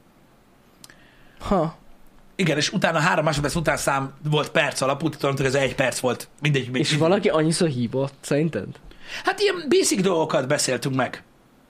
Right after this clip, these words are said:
Speaker 1: tudom, mint a, olyan, mint a walkie-talkie.
Speaker 2: Körülbelül igen.
Speaker 1: Gyakorlatilag. Átmegyek.
Speaker 2: Ah, így. Így nyomattuk.
Speaker 1: Mindjárt ott vagyok.
Speaker 2: Így nyomattuk.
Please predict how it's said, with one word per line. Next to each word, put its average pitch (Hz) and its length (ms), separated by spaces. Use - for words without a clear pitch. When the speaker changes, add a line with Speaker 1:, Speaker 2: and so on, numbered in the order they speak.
Speaker 1:
tudom, 202 220
mint 190 140
a, 185 40
olyan, 180 380
mint 165 140
a 156 40
walkie-talkie. 113 680
Speaker 2:
Körülbelül 160 360
igen. 127 200
Speaker 1:
Gyakorlatilag. 135 540
Átmegyek. 160 580
Speaker 2:
Ah, 320 280
így. 139 180
Így 196 140
nyomattuk. 139 460
Speaker 1:
Mindjárt 240 340
ott 220 100
vagyok. 208 340
Speaker 2:
Így 156 120
nyomattuk. 254 360